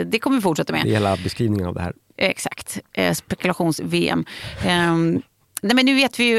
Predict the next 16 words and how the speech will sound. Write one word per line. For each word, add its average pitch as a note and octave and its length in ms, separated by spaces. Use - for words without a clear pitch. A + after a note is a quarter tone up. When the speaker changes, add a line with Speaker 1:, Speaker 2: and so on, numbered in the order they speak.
Speaker 1:
i, - 300
i, F#3+ 100
vi G3+ 100
vet D#3 260
ju D#3 40
inte E3 120
att E3 40
det - 60
faktiskt D#3+ 280
är D4+ 220
så E3+ 420
att - 60
de F3 80
varken E3 300
är E3 280
hemmasittare E3 720